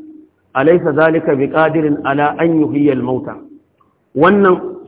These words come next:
su ne halittar ɗan adam, wannan da ke rayuwa a doron ƙasa daga ɗigon mani. Shi kuma ɗan adam na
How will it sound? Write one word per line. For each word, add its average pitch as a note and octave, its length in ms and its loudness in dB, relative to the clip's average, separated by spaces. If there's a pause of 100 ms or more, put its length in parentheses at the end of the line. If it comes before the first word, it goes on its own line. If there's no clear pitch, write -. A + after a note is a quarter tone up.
su E3 140 2
ne - 240 -2 (840)
halittar D3+ 500 0
ɗan C#3 180 -4
adam, C#3 220 -8 (160)
wannan E3+ 380 2
da D3 80 2
ke D3 180 0
rayuwa D3+ 360 2
a D3+ 60 -4
doron D#3 280 2
ƙasa D#3+ 300 -2
daga C#3 200 -4
ɗigon C#3 300 -2
mani. A#2+ 420 -4 (840)
Shi A3 240 2
kuma A3+ 240 4
ɗan A3 260 4
adam G#3+ 280 2
na E3+ 120 2